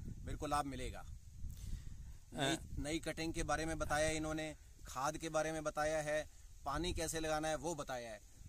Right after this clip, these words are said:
Speaker 1: तो अभी आपको देख-, देखा होगा, आपके जो ये खाली बन रही है, ये इनकी देख रेख में ये बनवा रहे हैं। Cutting, मैंने second cutting हो रही है मेरी, तो इनके देख रेख में ये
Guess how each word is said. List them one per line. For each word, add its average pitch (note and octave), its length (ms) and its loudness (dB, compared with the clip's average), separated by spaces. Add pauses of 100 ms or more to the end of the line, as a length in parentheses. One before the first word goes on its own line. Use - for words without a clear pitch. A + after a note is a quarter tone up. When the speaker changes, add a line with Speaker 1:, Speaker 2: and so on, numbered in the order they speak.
(120)
Speaker 1:
तो - 40 -4
अभी D#3 240 0
आपको D#3 320 4
देख-, C#3+ 300 -8
देखा D3+ 240 0
होगा, D3+ 200 4
आपके D3 280 2
जो D3 120 -4
ये D3+ 100 -2
खाली C#3+ 300 0
बन C#3+ 160 0
रही D3 220 0
है, C#3+ 280 0
ये D3+ 60 -2
इनकी D3 220 -6
देख D3 160 2
रेख D3 240 2
में D3+ 120 -2
ये D3 80 -4
बनवा C#3+ 300 4
रहे C#3+ 100 6
हैं। D#3 160 2
Cutting, F3 380 0 (340)
मैंने D#3+ 220 0
second F3+ 380 2
cutting F3 260 4
हो D3+ 120 8
रही D#3 140 2
है E3+ 60 4
मेरी, - 300 4 (520)
तो D3+ 260 4
इनके D#3+ 580 4
देख - 520 2
रेख D#3+ 180 4
में D#3+ 140 0
ये D#3 340 0